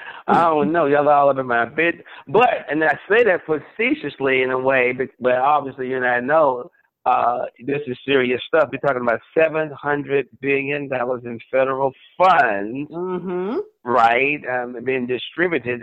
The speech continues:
Speaker 1: and then that, then it's all, you know, based upon a once in a decade count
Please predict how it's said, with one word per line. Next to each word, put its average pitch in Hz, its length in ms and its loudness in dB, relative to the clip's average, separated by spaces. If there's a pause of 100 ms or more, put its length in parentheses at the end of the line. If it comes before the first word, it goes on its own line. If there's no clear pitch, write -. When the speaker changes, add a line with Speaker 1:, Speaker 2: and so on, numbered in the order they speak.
Speaker 1:
and 117 100 -8
then 120 100 -2
that, 127 220 0
then 127 120 -2
it's 127 140 -4
all, 131 320 2 (360)
you 120 60 0
know, 120 340 0 (400)
based 139 300 0
upon 131 520 -2 (220)
a 113 100 2
once 143 400 2
in 165 140 -2
a 151 140 -6
decade 120 840 -2 (400)
count 180 400 0